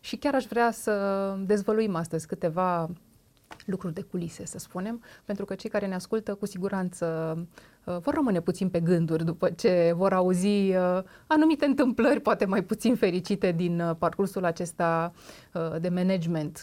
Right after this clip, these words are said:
E greu să fii lider, nu este ușor, bineînțeles, toată lumea spune că un lider e, uh, fericit, dar, uh, e fericit, uh, în anumite momente. <laughs> Pentru că această fericire se clădește pe,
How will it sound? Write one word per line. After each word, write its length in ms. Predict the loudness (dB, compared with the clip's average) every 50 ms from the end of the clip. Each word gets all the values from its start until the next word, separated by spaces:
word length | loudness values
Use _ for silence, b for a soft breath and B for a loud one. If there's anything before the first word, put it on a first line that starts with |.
| -6 -4
E 120 | -2 -2 0
greu 200 | 2 2 0 0
să 140 | 0 -4
fii 160 | -6 -6 -6 -4
lider, 340 | -4 -4 -4 -4 -4 -2
nu 140 | -2 -2 -2
este 200 | -2 -2 -4 -4
ușor, 400 | -4 -4 -4 -4 -2 -2 -2 -2
bineînțeles, 540 | -2 -4 -4 -4 -4 -4 -4 -2 -2 -4 -4
toată 200 | -4 -6 -4 -4
lumea 180 | -4 -4 -4 -4
spune 300 | -6 -6 -8 -6 -6 -8
că 160 | -8 -6 -4
un 120 | -4 -2 -2
lider 300 | -2 -2 -2 -2 -2 -2
e, 180 | -2 -2 -2 -2
uh, 120 | -4 -6 -8 -8
fericit, 480 | -6 -6 -4 -4 -4 -6 -8 -8 -8 B B B B B B B B B
dar, 340 | -4 -2 0 0 0 0 0 0 0 2
uh, 80 | 2 2
e 40 |
fericit, 540 | 2 2 0 0 0 -2 -4 -6 -6 -2 2
uh, 520 | 4 4 6 6 4 4 2 2 0 0 0
în 80 | 2 2
anumite 360 | 4 4 4 4 4 4 4
momente. 480 | 4 6 6 6 6 4 4 4 4 4
<laughs> 1500 | 4 2 2 0 0 0 0 -2 0 2 0 0 0 0 -2 -2 -2 -2 -2 -2 -2 -2 -8 -14 -12 -12 -12 -6 0
Pentru 240 | 2 2 4 2 2
că 100 | 2 0
această 280 | 0 0 0 0 0
fericire 420 | 2 4 2 2 2 0 2 2 2
se 120 | 0 0
clădește 420 | 0 0 0 2 2 0 0 -4 -4
pe, 340 | -2 -2 0 2 2 0